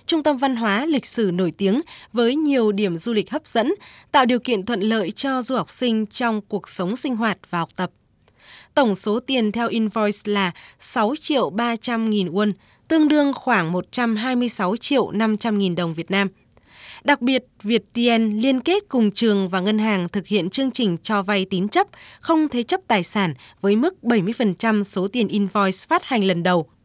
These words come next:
Ví dụ, trường Đại học Daejeon, sau khi vay tín chấp, số tiền gia đình cần chuẩn bị để nộp sang trường chỉ còn một triệu tám trăm chín mươi nghìn won,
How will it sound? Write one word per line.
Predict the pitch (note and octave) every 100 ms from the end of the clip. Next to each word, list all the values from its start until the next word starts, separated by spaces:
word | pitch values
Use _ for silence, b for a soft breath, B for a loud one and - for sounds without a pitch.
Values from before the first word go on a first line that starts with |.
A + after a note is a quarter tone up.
| _ b b
Ví | A3 C4+
dụ, | D#4+ C#4 A3 A3
trường | C4+ G#3+
Đại | G#3
học | F#3+
Daejeon, | G#3 G#3+ G#3 G#3+ G#3+ G3+ B B B
sau | - D4+ C#4 C4+
khi | - C#4 C4 B3
vay | B3+ A#3+ A#3
tín | A3 A#3
chấp, | E4+ G4+ - B -
số | - F4+
tiền | D#4 C#4 A3+
gia | C4
đình | A#3+ G#3+ F#3+
cần | G3+ F#3
chuẩn | A3+ F3
bị | F#3 F#3+ D#3
để | G3+
nộp | F3+ G3 F3+
sang | - B3+ A#3+
trường | - A#3 F#3 F3+
chỉ | - F3+
còn | - G3 F#3 F3 B B _ b b
một | A#3 A#3 -
triệu | - A3 F#3+
tám | - F#3+ C4+
trăm | D4 C4 A3+
chín | A3 G#3
mươi | C#4+
nghìn | C4 G3+
won, | F3+ A#3